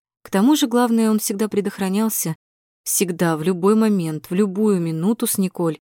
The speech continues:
был защищённый секс. Хотя он мог что-то упустить,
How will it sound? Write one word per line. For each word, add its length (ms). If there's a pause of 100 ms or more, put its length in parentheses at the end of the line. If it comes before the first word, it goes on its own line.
(240)
был 260
защищённый 720
секс. 500 (460)
Хотя 380
он 180
мог 240
что-то 320
упустить, 640